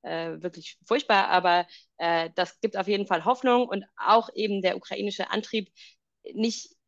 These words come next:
zu versinken in dem, was alles schlimm ist, sondern sich dadurch zu aktivieren und zu sagen, "Okay, aber wir können was ändern und das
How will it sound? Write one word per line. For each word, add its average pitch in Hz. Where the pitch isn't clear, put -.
zu 214
versinken 220
in 202
dem, 208
was 190
alles 180
schlimm 226
ist, 196
sondern 180
sich 180
dadurch 185
zu 190
aktivieren 190
und 180
zu 180
sagen, 175
"Okay, 180
aber 170
wir -
können 190
was -
ändern 170
und 170
das -